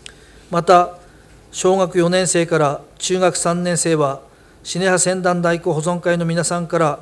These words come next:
ご指導をいただいた船団太鼓を披露するなど、日頃の練習の成果を存分に発揮しました。十月二十六日と二十七日の二日間、郡山市ビッグアイにおいて、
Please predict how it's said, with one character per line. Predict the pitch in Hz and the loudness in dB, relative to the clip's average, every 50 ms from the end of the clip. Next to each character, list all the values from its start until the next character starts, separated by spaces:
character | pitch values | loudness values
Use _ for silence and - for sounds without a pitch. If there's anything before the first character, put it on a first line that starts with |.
| - | -10
ご | 147 151 156 | -6 -4 -4
指 | 143 - | -4 -2
導 | 175 175 | 0 2
を | 175 175 170 | 4 4 2
い | 165 | 2
た | 170 175 165 | 2 2 2
だ | 165 160 | 2 0
い | 156 156 | 0 -2
た | - 151 135 139 - - - - - - - - - - - - | -2 -2 -2 -4 -6 -12 -20 -20 -20 -20 -20 -20 -20 -20 -18 -12
船 | - - 170 180 185 | -6 -4 -4 -2 2
団 | 190 185 185 185 | 2 2 2 2
太 | 170 175 175 | 2 2 2
鼓 | 175 175 180 175 | 2 0 0 0
を | 165 | 0
披 | 127 | 0
露 | 156 165 170 165 | 2 2 2 2
す | 156 - | 0 -2
る | 170 170 | -2 -2
な | 165 165 151 | 0 0 0
ど、 | 151 139 131 131 - - - | 0 -2 -4 -6 -12 -18 -18
日 | - - 175 | -14 -8 -2
頃 | 175 180 185 185 | 0 0 0 2
の | 185 185 | 2 2
練 | 170 175 180 175 | 0 0 0 -2
習 | 160 - 180 | -4 -6 -4
の | 175 170 | -4 -2
成 | 156 - 175 160 | -2 -2 -2 -2
果 | 156 180 175 | 0 2 2
を | 160 156 151 151 | 2 2 0 -2
存 | 143 156 170 180 | -4 -4 -2 -2
分 | 170 180 180 | -2 -4 -4
に | 180 170 | -2 -2
発 | 143 156 151 - | -4 -4 -4 -6
揮 | |
し | - - | -6 -4
ま | 165 147 131 | -4 -4 -4
し | - | -4
た。 | - 139 131 - - - - - - - - - - - - - - - - - - - - - - - - - - - - - | -6 -8 -8 -8 -12 -20 -20 -20 -20 -20 -20 -20 -20 -20 -20 -20 -20 -20 -20 -20 -20 -20 -20 -20 -20 -20 -20 -20 -20 -20 -14 -6
十 | 156 147 175 190 | -2 0 2 4
月 | 196 196 185 175 175 | 6 4 4 4 2
二 | 170 170 175 | -2 -2 0
十 | 160 180 185 | 2 4 4
六 | 180 175 160 - 185 | 4 4 2 0 -2
日 | 175 170 156 - | -4 -4 -4 -2
と | - - 160 147 147 - - - | 2 4 4 4 4 0 -6 -6
二 | 170 160 165 | -4 -4 0
十 | 160 190 185 175 | 4 6 4 4
七 | - - 180 | 4 2 -4
日 | 180 170 156 175 | -6 -6 -4 -4
の | 175 170 | -4 -4
二 | 180 - - - | -4 -4 -4 -2
日 | 160 147 | -2 0
間、 | - 165 143 131 135 - - - - - - - - - - - - - - - | 0 -2 -2 -2 -6 -12 -18 -20 -20 -20 -20 -20 -20 -20 -20 -20 -20 -20 -12 -2
郡 | - 180 185 185 190 | 4 4 6 6 6
山 | 185 185 185 175 | 6 6 4 2
市 | - - 156 | 0 -2 -4
ビ | 143 160 | -4 -6
ッ | 156 - | -6 0
グ | - 190 | 4 6
ア | 180 180 | 6 6
イ | 180 | 6
に | 175 | 4
お | 175 170 | 2 0
い | 165 | 0
て、 | - - 143 135 139 - | 0 -2 -2 -2 -2 -6